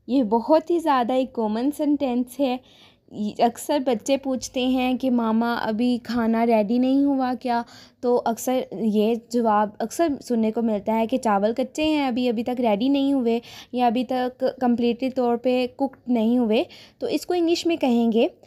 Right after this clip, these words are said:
"Rice is not yet cooked।" ठीक है, आपको यहाँ पे भी अभी का वर्ड नज़र आ रहा है, तो अभी जो है इसको इंग्लिश में yet कहते हैं। ओके, मुकम्मल तौर पे, अ, किसी चीज़ का पक जाना, इसको इंग्लिश में कुक्ड कहते हैं। ओके,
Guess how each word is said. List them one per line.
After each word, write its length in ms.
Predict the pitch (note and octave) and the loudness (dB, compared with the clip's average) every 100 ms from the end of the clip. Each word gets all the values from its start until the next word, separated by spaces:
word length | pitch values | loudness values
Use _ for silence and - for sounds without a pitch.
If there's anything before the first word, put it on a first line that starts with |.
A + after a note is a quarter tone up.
| _ _ A#3 | _ _ -2
"Rice 480 | A#3 A3 C#4 E4 - | 2 4 2 0 -4
is 220 | C#4+ A#3+ A3 | -4 -2 0
not 280 | A3+ B3+ C#4 - G3 A3+ | 2 0 -2 -8 -2 0
yet 260 | C#4 - - - | 0 -4 -14 -2
cooked।" 260 | A#3 - F3+ F3+ _ _ | -2 -2 -6 -10 _ _
ठीक 160 | - A3 | -6 2
है, 140 | E4+ G4+ - - - | 2 0 -14 -10 -2
आपको 280 | B3 B3 | -2 0
यहाँ 320 | C#4+ C4 C4 C#4 | 0 2 2 0
पे 140 | D#4 | 0
भी 140 | C4+ | -2
अभी 340 | D#4+ - G#3 D4 | -2 0 2 2
का 140 | E4 | 4
वर्ड 360 | D4+ D4 D4+ C4+ | 4 2 2 0
नज़र 260 | C4 C#4 | 0 0
आ 160 | C4 A#3 | 2 2
रहा 120 | A#3 | 0
है, 60 | B3 | -2
तो 100 | - | -4
अभी 420 | - A3+ C4+ C#4+ | -4 -2 0 0
जो 140 | C4 | 0
है 300 | D4 C#4 A#3+ | -2 0 -2
इसको 220 | B3 A#3 B3 | -2 -2 0
इंग्लिश 300 | A#3 A#3+ A#3+ | 0 -2 -2
में 180 | A3+ | 0
yet 240 | G3 B3 - | 2 0 0
कहते 360 | C#4 C4+ - | 0 0 -2
हैं। 280 | C4 B3+ A#3 | -2 0 -2
ओके, 280 | - A3+ E4 A4 - - - - | -2 -4 -4 -6 -12 -20 -18 -6
मुकम्मल 380 | B3 C4+ C4 C#4 | 0 2 2 2
तौर 180 | D4 C#4 | 2 2
पे, 280 | C#4+ C#4+ | 2 0
अ, 320 | C4+ A#3 A3+ A3+ | 2 2 2 2
किसी 280 | B3+ B3 | -2 -4
चीज़ 240 | C4 C4+ - | -2 -2 -2
का 120 | C#4+ | -2
पक 280 | C#4+ D4+ D#4 - | 0 -2 -2 0
जाना, 300 | C4 A#3 A#3 | 0 2 0
इसको 220 | A#3+ B3+ | -4 -4
इंग्लिश 300 | A#3+ A#3+ A#3+ | -4 -4 -4
में 120 | B3+ | -4
कुक्ड 360 | B3 D#4 - - | -2 -4 -2 -2
कहते 360 | C4 B3+ - A#3+ | 0 0 0 0
हैं। 200 | A#3 - | 0 0
ओके, 240 | A#3 F4+ | -2 -4